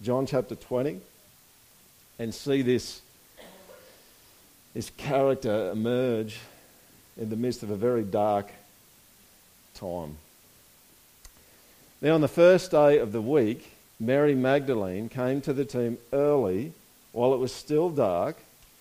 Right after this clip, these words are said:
and saw that the stone had been taken away from the tomb. So she ran and went to Simon Peter and the other disciple, the one whom Jesus loved, and said to them, "They have taken the Lord out of the tomb, and we do not know where they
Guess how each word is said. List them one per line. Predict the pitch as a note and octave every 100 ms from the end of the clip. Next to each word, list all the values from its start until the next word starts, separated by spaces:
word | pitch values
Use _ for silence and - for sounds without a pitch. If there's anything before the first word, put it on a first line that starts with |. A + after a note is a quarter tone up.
| _ _ -
and | B2 B2+
saw | - - G#3+ C#3+ A2+
that | C3
the | B2+
stone | - D3+ D3+ D3+
had | C3
been | A2+ B2+
taken | A#2+ A#2+ A2
away | G2+ G#2
from | G2+ A2
the | G#2
tomb. | - F#3 A2+ D2+ E2 - _ _ _ _ _ _ _ _ _ _ _ _ _ _ _ _ _ _ _ _ _ _ _ -
So | - D3+
she | D#3+ C#3+
ran | F#3 G#3 C#3 A2+
and | B2
went | C3+ C#3+
to | -
Simon | A#2+ C#3+ C#3 D3+ D#3
Peter | D3 A2 G2+
and | G#2+ A2+
the | A2
other | A#2
disciple, | C#3+ C#3+ - A2 F#2 G2+
the |
one | F#2+ A2 A2
whom | A2 G#2+
Jesus | G#2 A2 A#2 A2
loved, | G2+ F2+ F2+
and | G#2 A2
said | - F3
to | E3
them, | F#2 F2 F#2+
"They | A#2+ C3
have | C3
taken | - D3 D#3 F3+
the | D#3+
Lord | B2 A2 G#2+
out | A2 A#2+
of | B2+
the | C3+
tomb, | C#3+ G#2+ F2+ F#2
and | F2+
we | G2+
do | G2
not | B2 B2 -
know | G2+
where | F#2+ F#2+
they | F2 F#2+ G2 G2